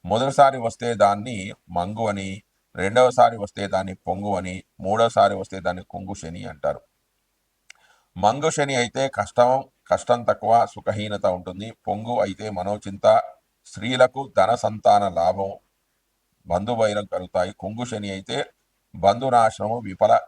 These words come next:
యత్నాలు అనేవి కలుగుతాయి. కాబట్టి మీ జాతకంలో శని నాలుగో స్థానంలో వచ్చిన సందర్భంలో మొదటిసారిగా వస్తున్నాడా, రెండవసారా, మూడవసారా అని చూసుకొని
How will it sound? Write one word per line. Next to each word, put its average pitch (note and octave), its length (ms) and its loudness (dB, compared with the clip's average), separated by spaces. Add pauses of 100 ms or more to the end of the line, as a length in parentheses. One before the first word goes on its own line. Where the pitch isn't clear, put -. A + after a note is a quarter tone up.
యత్నాలు G2+ 520 -2
అనేవి F2 460 -10 (720)
కలుగుతాయి. F2 420 -6
కాబట్టి A2 600 -4 (100)
మీ G2 160 -10
జాతకంలో G2+ 680 -4
శని F#2+ 420 -12 (200)
నాలుగో G#2+ 360 0
స్థానంలో G2 480 -4
వచ్చిన - 560 -14
సందర్భంలో F2+ 840 -2
మొదటిసారిగా F#2+ 640 -4
వస్తున్నాడా, F2 600 -4 (420)
రెండవసారా, G2 560 2
మూడవసారా G2 720 -2
అని F2 340 -6
చూసుకొని F2+ 400 -12